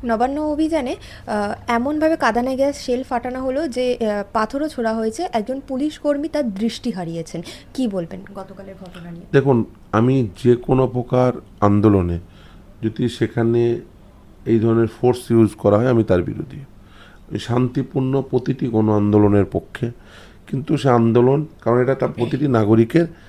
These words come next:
Speaker 2: আমি মনে করি, এটা ফান্ডামেন্টাল রাইট। এটা আমার মনে করার কিছু নেই, এটা সাংবিধানিকভাবে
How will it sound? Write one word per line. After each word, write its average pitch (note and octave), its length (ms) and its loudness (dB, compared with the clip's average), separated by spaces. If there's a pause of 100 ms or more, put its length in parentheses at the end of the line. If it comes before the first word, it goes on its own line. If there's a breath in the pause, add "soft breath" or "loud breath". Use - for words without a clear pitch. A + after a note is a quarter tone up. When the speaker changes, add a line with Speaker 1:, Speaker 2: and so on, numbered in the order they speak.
(380 loud breath)
Speaker 2:
আমি A2 300 4 (240)
মনে A#2 260 6
করি, C3 140 4
এটা C3+ 180 0 (160)
ফান্ডামেন্টাল C3+ 480 8
রাইট। F#2 140 6
এটা A2+ 100 6
আমার D#3+ 160 6
মনে D3+ 260 4
করার F#3 240 0
কিছু A#2+ 200 -4
নেই, G#2+ 100 2
এটা C3+ 160 0
সাংবিধানিকভাবে B2+ 1400 2